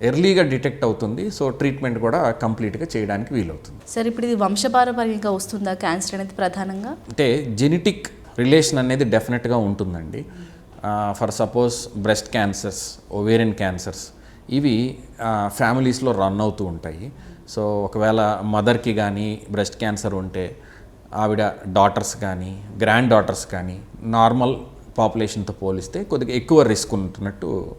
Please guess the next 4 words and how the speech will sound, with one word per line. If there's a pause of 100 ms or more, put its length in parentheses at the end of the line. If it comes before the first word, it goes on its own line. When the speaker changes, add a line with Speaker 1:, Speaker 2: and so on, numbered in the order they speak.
(280)
Speaker 1:
చూసుకోవాలి
మనం. (520)
So (200)
వాళ్ళు